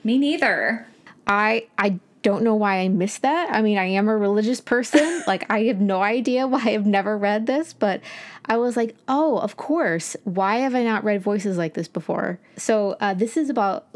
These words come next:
Speaker 2: Huda's marriage. Uh, she lives in California. And if you have read, uh, A Place for Us by Fatima Fahim Mirza, this would be a great place to go after that because it's a similar community,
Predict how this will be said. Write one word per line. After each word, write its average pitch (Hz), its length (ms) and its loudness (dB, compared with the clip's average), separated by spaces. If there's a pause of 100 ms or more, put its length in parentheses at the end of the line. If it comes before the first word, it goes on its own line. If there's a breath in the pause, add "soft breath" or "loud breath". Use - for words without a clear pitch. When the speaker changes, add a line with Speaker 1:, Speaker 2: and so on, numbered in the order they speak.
(120)
Speaker 2:
Huda's 240 360 2
marriage. 180 580 0
Uh, 190 60 0
she 214 140 -2
lives 196 120 0
in 214 80 0
California. 226 580 -2 (360 loud breath)
And 220 260 0
if 233 160 -2
you 339 140 0
have 381 240 -2
read, 247 400 0
uh, 208 160 0
A 208 60 -2
Place 226 300 -2
for 302 120 -2
Us 330 160 -6
by 185 320 0
Fatima 208 420 0
Fahim 196 360 -2
Mirza, 190 440 0 (480 loud breath)
this 226 160 0
would 277 80 0
be 269 140 2
a 220 80 2
great 208 500 -2
place 214 280 0
to 240 120 0
go 190 240 4
after 196 300 0
that 285 260 -2
because 202 320 0
it's 180 260 -4 (300 loud breath)
a 214 80 0
similar 240 400 0
community, 214 760 0